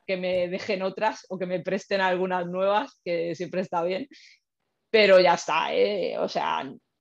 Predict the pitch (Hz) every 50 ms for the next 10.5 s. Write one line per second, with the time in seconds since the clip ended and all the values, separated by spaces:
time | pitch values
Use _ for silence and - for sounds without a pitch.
0 | _ _ _ - 247 240 277 285 247 262 247 226 202 214 226 240 254 269 233 208
1 | 180 170 165 - - - 185 180 180 175 175 170 170 165 160 165 165 160 147 -
2 | - _ _ _ _ _ _ _ _ _ _ - 214 208 - 269 247 208 220 208
3 | 240 240 226 208 180 147 139 151 156 - - 170 180 - 170 160 147 - 170 160
4 | 165 170 170 160 165 160 170 - 190 208 202 247 220 214 196 208 208 190 202 196
5 | - - 196 202 196 196 190 190 185 190 185 202 202 214 220 226 220 220 220 185
6 | - 170 160 160 165 175 185 190 185 180 - 185 185 185 202 220 220 - _ _
7 | _ _ _ _ - 190 190 196 208 202 196 196 185 160 160 - 180 185 180 208
8 | 202 190 190 190 180 175 180 175 - - 208 220 233 247 240 202 196 175 170 160
9 | 165 - 180 175 - 175 165 - 170 170 175 170 165 165 - - 165 165 156 -
10 | 160 160 175 196 214 220 240 269 320 -